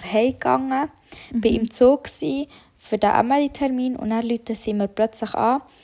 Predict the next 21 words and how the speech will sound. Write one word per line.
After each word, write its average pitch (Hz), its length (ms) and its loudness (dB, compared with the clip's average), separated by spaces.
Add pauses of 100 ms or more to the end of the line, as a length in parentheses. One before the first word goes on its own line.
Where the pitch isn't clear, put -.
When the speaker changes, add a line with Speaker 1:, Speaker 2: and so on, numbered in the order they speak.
(260)
Speaker 1:
«Ja, 359 240 6
grüße, 320 520 2 (120)
in 285 140 2
einer 254 100 0
halben 285 200 2
Stunde 320 340 -2
hat 285 180 -4
er 254 80 0
dir 285 160 0
den 285 160 2
M-R-I-Termin, 359 680 0 (360)
der 440 160 2
muss 330 220 -4
leider 254 380 0
abgesagt 233 600 -2
werden 226 400 2
wegen 208 380 -2
einem 196 120 0
Notfall.» 190 720 -2
Ich 247 160 4
so, 247 240 2